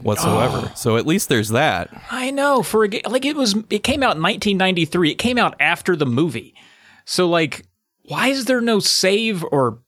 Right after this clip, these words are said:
Speaker 2: password? Pa-, not even a password. We had passwords in nineteen eighty-four. What the hell are we doing without
Speaker 1: <laughs>
Speaker 2: passwords?
Speaker 1: And that's Ocean for you.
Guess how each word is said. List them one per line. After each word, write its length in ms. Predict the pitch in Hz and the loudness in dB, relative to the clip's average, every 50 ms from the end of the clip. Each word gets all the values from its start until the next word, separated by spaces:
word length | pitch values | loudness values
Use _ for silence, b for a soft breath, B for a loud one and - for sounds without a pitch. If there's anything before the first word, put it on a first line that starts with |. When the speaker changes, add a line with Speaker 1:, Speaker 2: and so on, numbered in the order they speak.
| _ _ | _ _
Speaker 2:
password? 580 | - 156 185 196 190 - 208 214 214 214 - | -4 -2 -2 -2 -2 0 0 0 0 0 0
Pa-, 160 | - - - - | -2 -2 -2 0
not 200 | 269 294 320 320 | 0 0 0 2
even 160 | 320 285 269 | 2 2 0
a 60 | 233 | 0
password. 500 | - - 302 339 320 - - 247 202 190 190 | 0 0 0 0 0 0 0 0 -2 -2 0
We 60 | 269 | 0
had 140 | 311 240 - | -2 -2 0
passwords 540 | - - 226 269 - - 190 170 170 156 175 | 0 0 0 0 0 0 2 2 2 2 2
in 60 | 175 | 0
nineteen 300 | 175 175 165 - 202 185 190 | 0 0 0 -2 0 0 0
eighty-four. 520 | 196 202 202 196 - 320 302 320 - - - - _ | 0 0 -2 -2 -4 -2 0 0 -2 -2 -6 -8 _
What 160 | - 254 - | -6 -4 -2
the 60 | 349 | 0
hell 120 | 285 339 359 | 0 2 2
are 60 | 349 | 2
we 100 | 320 330 | 2 2
doing 260 | 330 - 330 330 311 302 | 2 2 0 0 0 0
without 240 | 285 277 285 277 - | 0 0 0 0 0
Speaker 1:
<laughs> 80 | 254 262 | 0 0
Speaker 2:
passwords? 560 | 262 240 - 214 185 143 117 104 - - - - - - _ B B B B B | 0 0 0 0 0 0 0 -2 -6 -10 -10 -12 -16 -20 _ B B B B B
Speaker 1:
And 500 | 117 123 123 123 123 120 117 107 110 - - - | 0 2 4 4 4 2 2 -2 -4 -8 -4 -2
that's 220 | 131 131 127 - | -2 0 0 0
Ocean 340 | 143 151 175 - - 147 131 | 0 0 2 2 0 0 0
for 180 | - 131 123 | 2 2 2
you. 240 | 120 120 120 120 117 | 2 2 2 0 -4